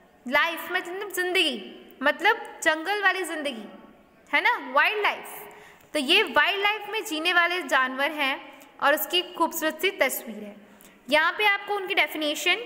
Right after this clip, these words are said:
just you can search wildlife, forest और natural vegetation। I hope you all know about this one, तो I can't explain you now। How you ever notice the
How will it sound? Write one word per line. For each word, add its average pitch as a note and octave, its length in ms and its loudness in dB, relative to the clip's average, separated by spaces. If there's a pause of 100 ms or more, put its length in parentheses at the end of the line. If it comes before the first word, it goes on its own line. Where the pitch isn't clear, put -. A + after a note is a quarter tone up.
(200)
just C#4+ 220 4
you D4 120 -6
can C#4 300 0
search D4+ 440 4 (480)
wildlife, D4+ 640 2
forest C#4 680 4
और C4 140 6
natural C4+ 420 2
vegetation। D#4+ 420 -2 (140)
I C#4 180 2
hope E4+ 280 0
you C#4 160 -6
all C#4+ 400 4
know C#4+ 420 4
about D4+ 220 6
this D4+ 500 -4
one, D#4 120 6
तो G#4 240 -2
I C#4+ 160 4
can't D4 300 -2
explain C4+ 720 -6
you D4 100 -2
now। C#4+ 180 4 (800)
How E4 240 2
you G#4+ 160 2
ever F#4 280 4 (120)
notice F4 420 2
the F#4 100 6